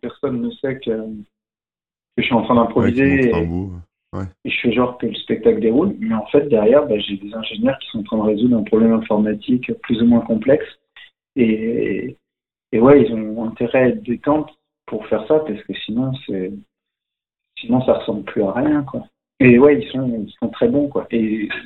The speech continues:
Speaker 1: leur travail me permet d'être, d'improviser de manière relaxe.
Speaker 2: Ouais, ouais, mais c'est, c'est, c'est vachement bien, hein. Puis c'est, euh,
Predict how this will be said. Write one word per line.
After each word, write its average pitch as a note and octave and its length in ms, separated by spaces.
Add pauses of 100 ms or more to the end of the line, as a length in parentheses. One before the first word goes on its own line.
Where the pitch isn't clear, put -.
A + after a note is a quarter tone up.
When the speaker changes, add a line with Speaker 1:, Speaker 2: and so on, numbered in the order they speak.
(140)
Speaker 1:
leur C3 260
travail C3+ 400
me A#2 160
permet A#2+ 380
d'être, B2 280 (300)
d'improviser B2 600
de C3+ 60
manière A2+ 360
relaxe. A2+ 340 (1700)
Speaker 2:
Ouais, G#2 100
ouais, C#3 200
mais G2+ 140
c'est, F#2 220 (460)
c'est, F2 260
c'est E2+ 340
vachement E2+ 340
bien, A2+ 160
hein. F2 140
Puis E2+ 100
c'est, F2 260
euh, E2 300